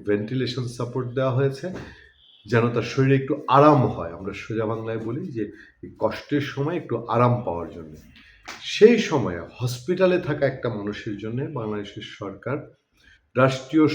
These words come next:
সর্বোচ্চ নিরাপত্তা ব্যবস্থা নিশ্চিত করছে, সেখানে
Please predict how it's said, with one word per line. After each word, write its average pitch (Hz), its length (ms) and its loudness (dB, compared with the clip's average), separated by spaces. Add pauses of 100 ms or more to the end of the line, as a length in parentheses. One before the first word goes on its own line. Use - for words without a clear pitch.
(120)
সর্বোচ্চ 175 520 6
নিরাপত্তা 147 560 2
ব্যবস্থা 92 540 -6 (720)
নিশ্চিত 110 420 -10 (120)
করছে, 90 360 -12 (640)
সেখানে 143 260 2